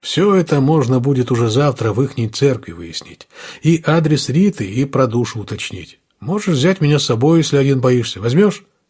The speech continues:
Ловлю на слове. Поедем вместе. Согласен? Согласен, раз сам предложил. Всё, Лёша, я сплю. Ладно, ладно, я тоже сплю. Алексей лёг на кровать и, созерцая потолок, пустился в размышления.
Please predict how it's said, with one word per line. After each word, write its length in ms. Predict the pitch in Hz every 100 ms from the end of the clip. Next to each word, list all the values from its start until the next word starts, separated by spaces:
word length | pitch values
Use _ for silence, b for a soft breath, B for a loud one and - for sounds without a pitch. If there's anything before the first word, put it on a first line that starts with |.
| -
Ловлю 340 | 101 98 123
на 120 | 131
слове. 420 | 123 117 120 107 - _ -
Поедем 360 | 113 131 156
вместе. 400 | 160 147 135 -
Согласен? 480 | - 117 147 156 98 -
Согласен, 760 | - 220 226 226 196 175 151 B B B
раз 260 | 143 160 -
сам 180 | 160 143
предложил. 480 | 135 131 120 113 - B B B B B
Всё, 200 | - 170
Лёша, 240 | 127 -
я 200 | 101 185
сплю. 380 | - - 110 - _ _ 110
Ладно, 280 | 117 98
ладно, 280 | 95 101 82 -
я 140 | 135 143
тоже 240 | 113 -
сплю. 280 | - - 82 _ _ _ _ _ _ _ _ _ -
Алексей 440 | 131 165 - 220
лёг 280 | 156 165 -
на 100 | 131
кровать 500 | 123 117 170 170 -
и, 120 | 135
созерцая 560 | 123 123 127 - 139 120
потолок, 560 | 117 113 113 160 180
пустился 520 | - 120 - 127 - 110
в 60 |
размышления. 720 | 110 107 107 - 95 82 80